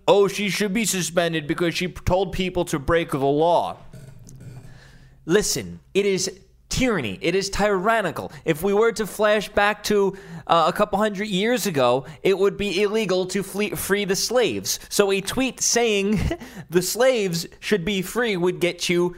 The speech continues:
suspended as well if you're gonna use those standards. Just because it's law does not make it right and does not make it just.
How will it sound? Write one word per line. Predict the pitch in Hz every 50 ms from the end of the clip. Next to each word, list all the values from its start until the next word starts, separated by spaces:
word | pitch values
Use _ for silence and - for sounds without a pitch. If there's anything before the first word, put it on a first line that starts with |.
| - -
suspended | - - 208 185 - - - 127 127 131 135 147 143
as | 160 156 151
well | 165 180 240 262 220 175 156 156 170 165 - - - - -
if | - - 190 156 165
you're | 180 175
gonna | 180 180 170
use | 165 156 160 156 147 143
those | 156 151 143 139 -
standards. | - - 202 190 180 156 120 101 87 90
Just | - - 170 220 220 226
because | - 247 190 - 233 214 185
it's | 208 180 180 - -
law | - 143 143 160 214 240 247 233 202 175 151 139 - - -
does | - 185 180 185
not | 202 196 185 190 202
make | 190 175 -
it | 175 - 131
right | 131 147 165 185 220 226 - - -
and | 160 156 147
does | 170 160 147
not | 180 165 160 165
make | 151 139 135 - 175
it | 175 175 156 135
just. | 123 135 202 208 160 117 - - - - - -